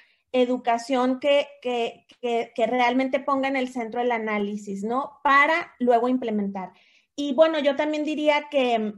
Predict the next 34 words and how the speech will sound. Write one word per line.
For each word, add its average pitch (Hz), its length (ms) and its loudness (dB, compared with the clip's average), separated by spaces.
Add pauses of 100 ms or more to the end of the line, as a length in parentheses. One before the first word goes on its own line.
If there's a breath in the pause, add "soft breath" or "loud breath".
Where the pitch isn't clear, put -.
(120)
que 254 100 -2
las 247 220 2
pedagogías 247 800 -2
que, 269 460 -2
que, 233 320 -4
que 247 120 -4
local 233 420 0
y 277 80 -4
regionalmente 254 840 -2
van 254 260 0
surgiendo, 254 760 -4 (460 loud breath)
eh, 247 320 2
son, 262 460 0
son 269 480 -2
algo 277 380 2
muy 294 260 2
importante 269 680 -2
que 269 100 -2
las 254 200 -2
universidades 226 680 -2
deben 240 240 -2
recuperar. 220 580 -4
Creo 233 140 -8
que 262 80 -4
hay 247 100 -2
una 254 200 0
tra-, 254 180 0
gran 254 320 4
tradición 262 480 0
latinoamericana, 226 880 -4
por 233 120 -6
ejemplo, 220 500 -6
de 226 120 -4
pedagogías 214 880 -4